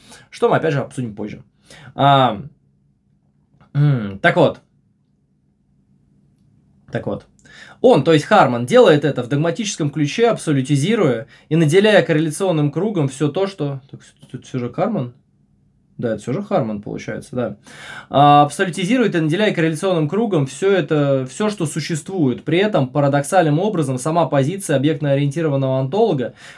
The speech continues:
по сути, остается без такового круга. Что это за все? Вопрос о критерии выделения объектов в онтологии Хармана повисает в воздухе,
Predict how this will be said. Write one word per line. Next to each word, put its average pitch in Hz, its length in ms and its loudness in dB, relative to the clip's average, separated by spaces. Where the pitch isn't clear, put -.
по 147 120 2
сути, 185 240 0
остается 165 420 2
без 156 180 0
такового 143 400 0
круга. 110 440 -4
Что - 260 0
это 220 200 4
за 160 160 4
все? 156 280 -2
Вопрос 170 380 -4
о 165 60 0
критерии 160 560 0
выделения 143 580 2
объектов 135 480 -2
в 143 40 -6
онтологии 139 440 -2
Хармана 180 420 0
повисает 143 500 0
в 123 40 -8
воздухе, 135 540 -2